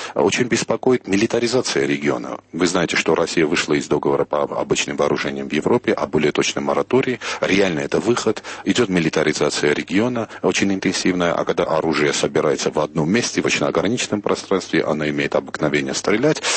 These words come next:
То есть, действительно, вот этот контекст, э, также не может нас всех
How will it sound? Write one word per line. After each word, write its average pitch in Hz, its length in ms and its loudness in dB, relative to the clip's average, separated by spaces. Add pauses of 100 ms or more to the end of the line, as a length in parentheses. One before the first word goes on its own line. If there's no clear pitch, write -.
(160)
То - 80 2
есть, 185 180 0
действительно, 131 640 0 (260)
вот 98 200 2
этот - 260 2
контекст, - 520 0
э, 82 100 2
также 92 580 0
не 90 160 2
может 90 320 2
нас 80 160 0
всех - 300 0